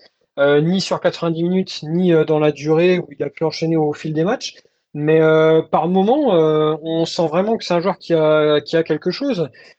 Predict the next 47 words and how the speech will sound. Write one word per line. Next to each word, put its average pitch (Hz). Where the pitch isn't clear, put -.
Euh, 143
il 151
a -
une 156
bonne 170
vision 165
du 170
jeu. 240
Euh, 151
en, 165
en 170
termes 190
de 190
finition, 196
il 208
n'a 151
pas 202
une 190
grosse 165
frappe, -
mais 147
il 147
est 151
capable 160
de, 151
de 147
bien 180
placer, 190
euh, 170
son 170
ballon 170
pour, 147
euh, 143
pour 160
marquer. 170
Euh, 151
mais 175
pour 202
l'instant, 214
franchement, 208
c'est, 156
c'est 160
trop 196
tôt, 214
euh, 165
pour, 151
euh, 147